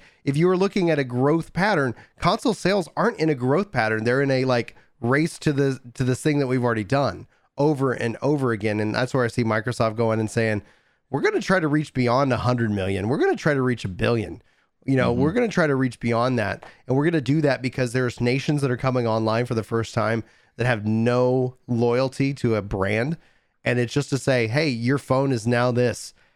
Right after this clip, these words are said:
Speaker 1: You can play all these incredible games. Just, you know, like, here's your, here's your little fee." And that's essentially already training the next generation of gamers. So everybody who's like,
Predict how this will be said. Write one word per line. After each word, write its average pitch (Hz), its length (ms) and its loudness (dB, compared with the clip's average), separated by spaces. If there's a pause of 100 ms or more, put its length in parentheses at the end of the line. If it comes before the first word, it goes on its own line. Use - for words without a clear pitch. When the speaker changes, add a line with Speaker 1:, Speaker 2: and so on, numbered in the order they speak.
(180)
Speaker 1:
You 131 140 2
can 139 160 -2
play 131 220 2
all 127 160 2
these 123 160 0
incredible 120 420 0
games. 110 440 -2
Just, - 260 -4 (220)
you 131 80 2
know, 117 140 2
like, 110 180 -2
here's 139 300 -2
your, 123 160 0
here's 131 240 -2
your 123 120 2
little 120 200 0
fee." 117 420 -2 (300)
And 120 140 0
that's 139 220 0
essentially 139 500 0
already 120 360 0
training 117 440 0
the 110 80 0
next 113 220 -2
generation 113 440 0
of 104 80 -2
gamers. 110 500 0 (300)
So 123 240 0
everybody 131 480 2
who's 120 180 0
like, 110 300 0